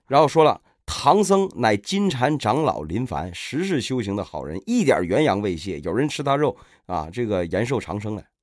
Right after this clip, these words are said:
他不仅听人说了，而且他听的都是准确的内幕消息。如来佛把自己的徒弟金蝉子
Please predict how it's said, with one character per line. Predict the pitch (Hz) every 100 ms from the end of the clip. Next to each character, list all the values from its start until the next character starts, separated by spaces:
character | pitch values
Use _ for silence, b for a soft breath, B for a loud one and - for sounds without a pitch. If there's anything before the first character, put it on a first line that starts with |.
| _ b b b b b b b b b b b b _ _ _ _ _ _ -
他 | 196 202
不 | 190 262 226
仅 | 208 87
听 | - 151 147
人 | 98 117
说 | - 139 131
了， | - _ _ _ _ _ _ _ -
而 | 123 196
且 | 131 101
他 | 131
听 | 135 - 160
的 | 147
都 | 104 190 196
是 | 185 143
准 | - - 87 76
确 | - 131
的 | 95
内 | 123 160 92
幕 | 82
消 | 71 - 71
息。 | 69 - _ _ _ _ _ _ _ _ _ _ _ _ _ _
如 | - 156
来 | 240 226
佛 | 147 180 - _ -
把 | 117
自 | - 214
己 | 117 90
的 | 110 - _ _
徒 | - 139
弟 | 185 - - _ _ _ - _ -
金 | - 190
蝉 | 143 165
子 | 101 64